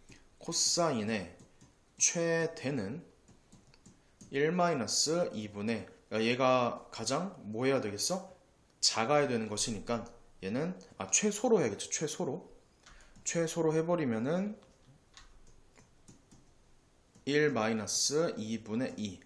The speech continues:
그래서 얘는 영이라는 것을 알 수가 있겠죠. 영이 되고 최대는 어떤 상황이 되겠냐? 일 마이너스 이분의 사 빼기 이 루트 이인 거지.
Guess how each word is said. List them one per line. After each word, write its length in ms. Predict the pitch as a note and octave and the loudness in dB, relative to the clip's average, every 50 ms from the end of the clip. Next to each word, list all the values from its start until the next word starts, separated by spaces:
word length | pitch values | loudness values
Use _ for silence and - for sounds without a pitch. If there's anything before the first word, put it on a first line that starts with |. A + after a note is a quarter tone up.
| - - - - - - | -20 -20 -20 -20 -20 -12
그래서 340 | - - A2 - - B2 A2+ | -8 -6 -4 -4 -4 -4 -4
얘는 260 | A2 C3 B2+ - F2+ | -4 -4 -6 -4 -2
영이라는 540 | G#2 G2+ A#2 C#3+ E3 E3+ F3 D#3+ C#3 A#2 G2+ | -2 0 0 0 2 2 2 2 2 2 0
것을 320 | F#2 - - F3 G3+ - | -2 -2 -2 -2 -2 -2
알 140 | - A2 A2 | -4 -4 -4
수가 240 | - - - A2 G2 | -4 -4 -4 -6 -6
있겠죠. 340 | F#2+ - G2 - - - - - - - - - - - - - - _ _ - | -6 -8 -10 -10 -10 -10 -10 -14 -20 -20 -20 -20 -20 -20 -20 -20 -20 _ _ -2
영이 220 | A2 A#2+ B2+ A#2 | 0 0 2 0
되고 500 | - G#2+ G2+ F#2+ C3 D#3+ F#3 F#3 - - - - - - - | -2 -4 -2 0 2 2 2 0 -4 -10 -18 -20 -20 -4 -2
최대는 800 | - - F#3+ F#3+ G3+ G3 F#3+ - B2 A2+ A2 C3 C3 A#2 - | 0 2 2 2 0 0 -2 -4 -4 -2 -2 -2 -2 -2 -4
어떤 400 | - A2 - - D3+ D#3+ E3+ E3+ | -6 -6 -2 0 0 0 0 0
상황이 420 | D#3 - D#3 C#3+ C#3 C#3+ D#3 D#3+ D3 | -2 -2 -2 -2 -2 0 -2 -2 -4
되겠냐? 560 | - A2 G2+ G2+ F#2 F#2+ A2 A2+ G2+ E2+ - - - - _ - - - - - - - - - - - - - - - - - - _ _ - - - _ - - - _ _ _ _ - - - _ _ _ _ _ - - - - - _ _ - | -6 -8 -8 -8 -6 -4 -4 -6 -6 -8 -12 -20 -20 -20 _ -20 -20 -20 -20 -20 -20 -20 -20 -20 -20 -20 -20 -20 -20 -20 -20 -20 -20 _ _ -20 -20 -20 _ -20 -20 -20 _ _ _ _ -20 -20 -20 _ _ _ _ _ -20 -20 -20 -20 -20 _ _ -2
일 180 | C#3 D3+ D#3+ | 0 2 2
마이너스 520 | E3+ F3 F3 E3+ E3 D#3+ D#3 D3+ - - B2+ | 4 4 4 4 4 4 2 2 2 2 0
이분의 680 | A2 G#2+ G#2 G#2 G#2+ A2 A2+ B2 C#3 C#3 D#3 D#3+ D#3+ | -2 -4 -4 -4 -4 -2 -2 0 0 0 0 0 -2
사 320 | D3 - - - A2 - - | -2 -2 -4 -4 -6 -6 -4
빼기 220 | - A#2+ A#2+ C#3+ C3 | -4 -4 -4 -4 -4
이 140 | - A2 | -6 -6
루트 280 | A2+ A2 G#2+ - - - | -8 -8 -10 -10 -10 -10
이인 200 | F2+ G2+ G2 F#2 | -10 -10 -10 -10
거지. 240 | F2+ F2+ - - | -10 -8 -10 -10